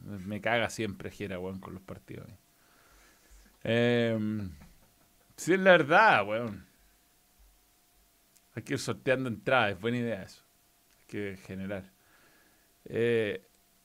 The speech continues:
¿crees que el Inter va a entregar al niño? ¿Cómo? <laughs> Puta, ojalá, weón, no sé.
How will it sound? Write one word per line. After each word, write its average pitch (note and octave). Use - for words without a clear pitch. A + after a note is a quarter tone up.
¿crees D#3
que C#3+
el C3+
Inter D3+
va D#3
a -
entregar D3
al D3
niño? D#3
¿Cómo? F4+
<laughs> -
Puta, F3
ojalá, C3+
weón, E2+
no C3+
sé. C3+